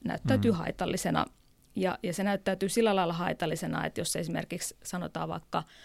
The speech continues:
Speaker 1: vaikka tämmönen, mikä yleisesti on aika, aika, niin kuin, hyvin uupumukseenkin kytkeytyvä, on, on tämmönen, niin kuin, et, et kokee tunnetasolla riittämättömyyttä,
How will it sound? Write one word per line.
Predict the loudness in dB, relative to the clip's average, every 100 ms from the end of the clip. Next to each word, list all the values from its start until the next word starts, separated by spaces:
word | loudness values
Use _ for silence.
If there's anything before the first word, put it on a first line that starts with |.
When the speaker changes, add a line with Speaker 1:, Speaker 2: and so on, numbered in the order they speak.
| -20 -20 -20 -20 _ _ _ _
Speaker 1:
vaikka | -10 -8
tämmönen, | -6 -4 -4 -6
mikä | -6 -6 -8 -10 -8
yleisesti | -4 -4 -4 -4
on | -4 -6 -10
aika, | -8 -6 -6 -6
aika, | -6 -4 -4
niin | -4
kuin, | -4 -4 -6 -10 -14 -6
hyvin | -4 -2 0
uupumukseenkin | 0 0 -2 -4 -6 -20 -20 -14 -6 -2 -2 -2 -4
kytkeytyvä, | -2 -4 -2 -4 -2 -2 -2 -2
on, | -2 -2 -2 -4 -4
on | -4 -2
tämmönen, | -2 -2 -4 -4
niin | -4 -4
kuin, | -4 -4
et, | -6 -10 -20 -20 -20 -14
et | -12 -8
kokee | -4 -2 2 4 2 2
tunnetasolla | 2 2 0 0 0 0 2 0 0 -10 -6
riittämättömyyttä, | 0 2 2 2 0 0 -2 -2 -4 -2 -2